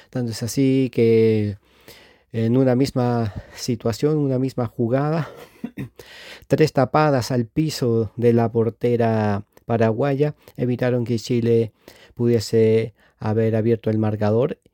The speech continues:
y que además el mismo poste derecho,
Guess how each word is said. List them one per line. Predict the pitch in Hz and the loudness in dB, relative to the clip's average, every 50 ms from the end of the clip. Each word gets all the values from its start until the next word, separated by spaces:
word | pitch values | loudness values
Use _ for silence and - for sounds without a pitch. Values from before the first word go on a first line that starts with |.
| _ _ _ | _ _ _
y | 135 127 127 127 127 | 0 2 2 2 0
que | - - - 120 120 120 120 123 127 127 127 127 131 131 147 180 - - | -2 -2 0 0 2 2 2 2 2 0 0 0 -2 -2 -4 -8 -12 -10
además | 135 117 110 113 113 117 123 127 123 - - - - - - - - - | -6 -4 -2 -2 -2 -2 -2 -2 -4 -4 -6 -4 -4 -4 -4 -6 -8 -6
el | - 123 117 110 110 110 | -4 -2 0 0 2 2
mismo | 123 160 156 - 147 135 135 131 131 127 127 120 - - - 95 - _ _ _ _ _ _ _ _ _ _ _ | 0 -2 -2 0 0 2 2 2 2 0 -2 -4 -6 -8 -10 -10 -10 _ _ _ _ _ _ _ _ _ _ _
poste | - 139 123 - _ _ _ - 139 131 123 123 123 120 120 113 | -2 -2 -2 -2 _ _ _ 2 2 4 4 4 2 2 2 2
derecho, | 110 120 120 139 151 147 - - 202 196 208 240 254 | 2 2 4 4 2 0 0 -2 -2 -2 -2 -4 -8